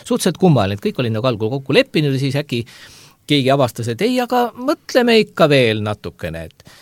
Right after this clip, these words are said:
kas see nagu teile ei tundunud pisut sellise nagu see väikse poliitilise väljapressimisena või mis teilt, mis teilt küsiti selle jah-sõna eest?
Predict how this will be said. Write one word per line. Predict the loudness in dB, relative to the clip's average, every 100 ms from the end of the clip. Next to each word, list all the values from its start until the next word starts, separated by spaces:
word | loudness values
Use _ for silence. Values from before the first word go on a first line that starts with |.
| _
kas | -6 -4
see | -2
nagu | -4 -2
teile | 0 2 2
ei |
tundunud | 2 2 2 0
pisut | -2 -4 -2
sellise | -2 -2 -2
nagu | -4
see | -2
väikse | -2 0 -2 -2 -8 -16 -14 -8
poliitilise | -2 -2 -2 -2 0
väljapressimisena | 0 -2 -4 -6 -8 -8 -8 -12 -14
või | -6
mis | -6 -4
teilt, | -6 -4
mis | -4
teilt | -4 -6
küsiti | -6 -4 -6 -8 -20 -20 -20 -20 -8
selle | -6 -2
jah-sõna | -2 -2 -6 -12 -10 -12
eest? | -16 -18 -20